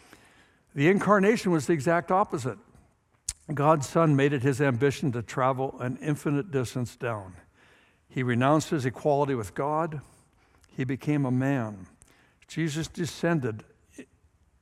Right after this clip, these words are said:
compared his divinity, into almost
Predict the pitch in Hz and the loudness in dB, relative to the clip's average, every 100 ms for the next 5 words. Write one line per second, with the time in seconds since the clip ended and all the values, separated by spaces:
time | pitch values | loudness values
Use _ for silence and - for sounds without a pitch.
0 | _ - 139 156 190 156 175 - 175 127 | _ -10 -4 0 0 2 -2 -2 -6 -2
1 | 151 165 135 127 131 127 135 - 147 139 | 0 0 -2 -6 -4 -4 -4 -2 -2 0
2 | 127 | -2